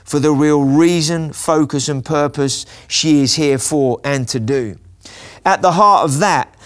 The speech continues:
is gonna be a restoration of the priesthood of the believer,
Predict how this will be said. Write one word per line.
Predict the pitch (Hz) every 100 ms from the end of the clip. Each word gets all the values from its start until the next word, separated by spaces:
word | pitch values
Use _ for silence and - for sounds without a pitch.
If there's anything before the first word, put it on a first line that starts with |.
| - -
is | 165
gonna | 147 180 160
be | 156 170 170
a | 156
restoration | 170 190 - 165 160 180 180 151
of | 131
the | 135
priesthood | - - 185 175 - 160
of | 160 127
the | 143
believer, | 151 147 160 165 127 120